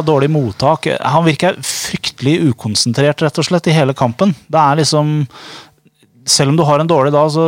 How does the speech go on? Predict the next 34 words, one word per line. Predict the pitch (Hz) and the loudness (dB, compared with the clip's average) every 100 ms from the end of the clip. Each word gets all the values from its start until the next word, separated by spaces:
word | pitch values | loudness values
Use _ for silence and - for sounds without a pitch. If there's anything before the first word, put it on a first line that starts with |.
| 151 | 0
så | - | -2
handler | 147 123 117 143 | 0 0 0 0
det | |
litt | 131 | 0
om | 135 | -2
at | 131 | 0
hvis | 135 | -2
du | - | 0
er | 160 123 131 | 0 0 0
litt | - | -4
konsentrert, | - 131 156 139 131 | -2 -2 0 0 0
men | 156 156 | 0 -2
kanskje | 123 120 | -2 -2
ikke | - | -2
får | 156 107 - | -2 -2 0
til | 127 | 0
det | 120 | 2
du | 131 | 2
normalt | 147 139 120 131 - - - - - | 0 2 2 0 -2 -14 -14 -12 -4
kan | 127 143 | 0 2
gjøre | 107 | 2
i | 123 143 | 2 0
en, | - | 0
en | 139 135 | 0 0
god | 123 131 139 139 - | 0 0 2 0 0
kamp. | 220 - - - - - - - - 139 143 - - | -2 -2 -12 -18 -18 -20 -20 -20 -18 -14 -10 -8 -4
Han | 147 | 0
leverer | 165 139 120 151 | 2 2 2 0
ikke | 147 - 131 143 151 147 143 | -2 -2 0 2 2 2 2
i | |
det | 143 | 0
hele | 135 120 | 0 -2
tatt, | 131 - | -4 -4
så | - 143 143 139 139 | -2 0 0 0 -2